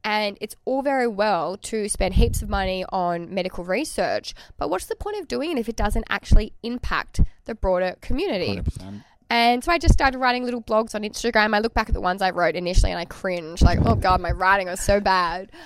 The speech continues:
Speaker 1: Um, but I think I realized I quite enjoy medical writing
Speaker 2: Mm-hmm.
Speaker 1: and in some ways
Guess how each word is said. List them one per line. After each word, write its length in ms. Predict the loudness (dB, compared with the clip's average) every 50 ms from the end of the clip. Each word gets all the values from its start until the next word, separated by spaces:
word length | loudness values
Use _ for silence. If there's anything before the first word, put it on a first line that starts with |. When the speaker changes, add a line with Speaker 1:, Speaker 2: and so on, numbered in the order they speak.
| -20 -20 -20 _ -2
Speaker 1:
Um, 400 | 0 2 2 2 0 -2 -4 -10 -10 -14 -14 -12
but 460 | 0 4 6 8 8 8 6 4 2 _ _ 0 0
I 60 | 6
think 200 | 10 10 10 10
I 80 | 8 4
realized 340 | 6 4 4 4 6 6 6
I 60 | 4
quite 260 | 4 6 6 6 4 4
enjoy 540 | -4 -8 -4 0 2 2 4 2 0 -2 -6 -4
medical 320 | -2 -2 -2 -2 -6 -6
writing 520 | -4 0 0 0 2 2 0 -2 -2 -6 -10 -14 _ -16
Speaker 2:
Mm-hmm. 160 | -10 -4 0
Speaker 1:
and 300 | 2 2 2 2 0 -4
in 140 | -6 -6 0
some 260 | 4 4 4 4 4 2
ways 480 | 2 2 2 2 2 0 -2 -4 -4